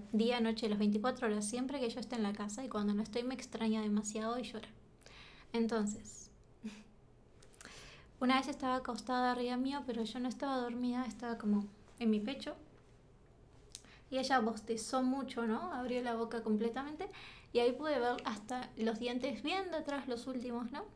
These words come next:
Porque si no, no se le ven. Entonces, como bostezó tanto, le vi y, y, y vi eso. Y en el último diente se veía algo horrible.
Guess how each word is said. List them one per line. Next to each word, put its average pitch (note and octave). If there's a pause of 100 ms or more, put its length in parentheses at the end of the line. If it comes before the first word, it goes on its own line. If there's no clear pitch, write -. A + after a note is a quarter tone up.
Porque A#3
si A3+
no, A#3+
no D4
se B3+
le G3+
ven. G#3+ (1500)
Entonces, A#3+
como A3
bostezó A3+
tanto, C#4+
le A#3
vi A3+
y, A3+
y, A3 (340)
y A3
vi C4
eso. D#4 (1400)
Y B3
en A#3+
el B3
último D#4
diente B3+ (640)
se -
veía C4+
algo D#4
horrible. A3